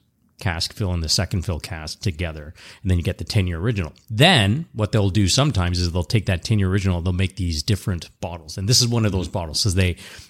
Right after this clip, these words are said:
they finish that ten-year original in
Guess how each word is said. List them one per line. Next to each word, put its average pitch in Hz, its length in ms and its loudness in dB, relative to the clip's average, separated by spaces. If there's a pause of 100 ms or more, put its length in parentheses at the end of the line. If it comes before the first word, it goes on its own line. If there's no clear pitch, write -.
they 98 120 6
finish - 540 4
that 110 420 4
ten-year 110 320 6
original 95 600 2
in 92 200 0